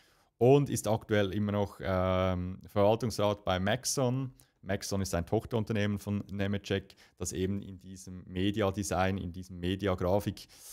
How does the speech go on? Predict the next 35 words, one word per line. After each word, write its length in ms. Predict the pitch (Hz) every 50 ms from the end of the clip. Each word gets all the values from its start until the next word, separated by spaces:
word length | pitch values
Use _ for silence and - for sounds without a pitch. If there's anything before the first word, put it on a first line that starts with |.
| - - - - _ -
äh, 140 | 92 95
Sparte 500 | 95 - - 90 87 92 95 92 - 98
tätig 440 | - - 98 92 92 92 - - 85
ist. 340 | 90 95 90 - - - - _ _ _ _ _ _
Das 180 | 90 87 -
hat 180 | 95 85 - -
man, 220 | 87 90 90 87 82
ähm, 460 | 85 85 85 85 87 85 85 85 82 - 98
hat 160 | 92 - -
man 140 | 90 87 80
dann 200 | 82 82 87 87
quasi 380 | - - 78 82 85 - 90
mal 240 | 85 78 80 82 -
übernommen, 540 | - 90 - 90 104 120 135 123 120 113 - - _ _
aber 100 | - 87
das 80 | 90 87
ist 60 | -
schon 160 | - 85 -
einige 400 | - 76 76 78 80 87 85 - -
Jahre 420 | - 85 80 71 71 71 85 85 - -
her. 320 | - - 104 101 92 - - - _ _ _ _ - _ _ _ _
Das 140 | 120 131 131
einfach 200 | 123 127 127 120
so 140 | - 135
als 180 | 110 98 - -
Background 720 | 135 139 139 - 147 139 131 131 135 135 131 - - -
zu, 480 | - - 120 117 113 110 110 110 107 104 - _ _ - - - _ _ _ _ _ _
zum, 300 | - 117 110 110 107 104
äh, 260 | 101 101 98 98 95
Geschäftsführer, 540 | 92 95 135 139 - - - - 135 127 123
zum 140 | - 110
C 140 | 95 - 110
E 120 | 110 113 110
O 340 | 107 107 107 107 - - _ _ _ _ _
Yves 460 | 101 95 95 95 92 - - -